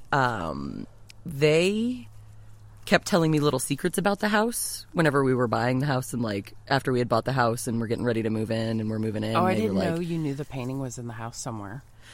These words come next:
Speaker 1: Yeah, we didn't know until, so one day he, he did ask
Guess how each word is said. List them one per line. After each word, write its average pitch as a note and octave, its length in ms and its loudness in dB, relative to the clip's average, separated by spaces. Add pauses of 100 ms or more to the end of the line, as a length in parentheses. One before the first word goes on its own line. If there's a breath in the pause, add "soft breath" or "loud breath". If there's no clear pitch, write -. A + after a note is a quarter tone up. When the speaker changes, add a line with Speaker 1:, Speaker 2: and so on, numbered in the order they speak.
Speaker 1:
Yeah, F#3+ 140 10
we G#3 140 8
didn't G3 300 8
know A#2+ 520 2
until, C#3 500 6
so D#3 220 4
one D#3 320 4
day B2+ 340 6
he, B2 400 0
he D3+ 140 -2
did B2+ 400 2
ask C3+ 720 2